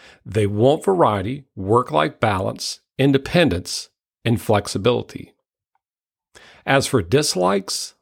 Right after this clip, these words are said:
long hours, rude customers, and poor management top the list. They want access to their supervisor, input into decisions impacting their job, continuous and ongoing learning opportunities,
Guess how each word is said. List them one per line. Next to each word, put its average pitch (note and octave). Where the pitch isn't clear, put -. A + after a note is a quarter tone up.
long C#3
hours, C3
rude B2
customers, G2+
and G#2+
poor C3
management A#2+
top -
the G#2+
list. G#2+
They A#2
want D3
access F3+
to B2+
their A2
supervisor, G#2+
input D#3
into D#3
decisions B2
impacting A#2+
their A2+
job, F#2+
continuous D#3
and B2+
ongoing A#2+
learning D#3+
opportunities, F#2+